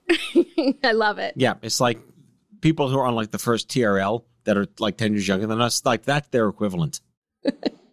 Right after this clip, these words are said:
Speaker 2: "I was on T R L season one on the camera," right? That's what people wanted.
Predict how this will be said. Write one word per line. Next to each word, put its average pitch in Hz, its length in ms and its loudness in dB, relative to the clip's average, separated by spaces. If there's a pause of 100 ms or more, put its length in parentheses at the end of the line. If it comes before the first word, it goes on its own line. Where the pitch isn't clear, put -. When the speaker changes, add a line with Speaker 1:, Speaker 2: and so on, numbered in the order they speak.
(220)
Speaker 2:
"I 180 100 2
was 233 140 4
on 240 120 0
T 233 200 0
R 220 120 4
L 220 240 2
season 233 380 2
one 233 240 2
on 180 120 2
the 180 80 -2
camera," 180 500 2
right? 123 260 -2
That's 131 280 0
what 117 140 -6
people 95 200 4
wanted. 80 200 -2